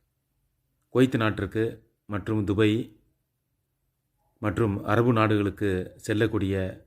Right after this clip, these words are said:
தாயத்திலிருந்து செல்லக்கூடிய நண்பர்கள் சென்னை மற்றும் திருச்சிராப்பள்ளியில் மெடிக்கல்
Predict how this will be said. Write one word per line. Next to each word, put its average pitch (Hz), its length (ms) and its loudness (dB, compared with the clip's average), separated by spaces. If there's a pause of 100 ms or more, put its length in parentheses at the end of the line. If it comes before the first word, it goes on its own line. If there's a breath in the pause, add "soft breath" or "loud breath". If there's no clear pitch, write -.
தாயத்திலிருந்து 104 560 0
செல்லக்கூடிய 95 460 -2
நண்பர்கள் 98 540 -2 (3500)
சென்னை 123 600 0 (220)
மற்றும் 104 500 -2 (340)
திருச்சிராப்பள்ளியில் 113 840 2 (2000)
மெடிக்கல் 135 520 4